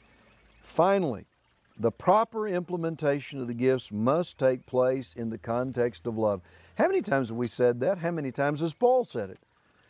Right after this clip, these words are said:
You see, if there's not unity in the body, if there's not love for one another, how do these gifts function? Well, I'm gonna tell you, we're right now at the place where you've got all the,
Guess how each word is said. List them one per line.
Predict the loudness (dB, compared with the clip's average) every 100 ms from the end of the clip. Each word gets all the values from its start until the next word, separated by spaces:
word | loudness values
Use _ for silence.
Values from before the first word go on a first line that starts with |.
| _
You | -4
see, | 2 4
if | 4
there's | 4 0
not | 0 -2 0
unity | 0 0 0 -2
in |
the | 0
body, | 0 0 -2
if | -4
there's | -4 -2
not | -2 -2 -2
love | -2 0 0
for | -2
one | -4 -2
another, | -2 0 2 0 -4 _ _ -2
how | 2 2
do | 0
these | -2 -4
gifts | -4 -6 -6
function? | -10 -10 -10 -16 -16 -18 _ _ _ -12 -12 _ _ _
Well, | 4 4 4
I'm | 0
gonna | -4 -8
tell | -6 -4
you, | -4 -6 -8 _ _ _ _ _ _ _ _ _ 2
we're | 4
right | 6 4 2
now | 0 2 2
at | 0
the |
place | -2 2 2 0 -4
where | -6
you've | -2
got | 0 2
all | 4 2
the, | 0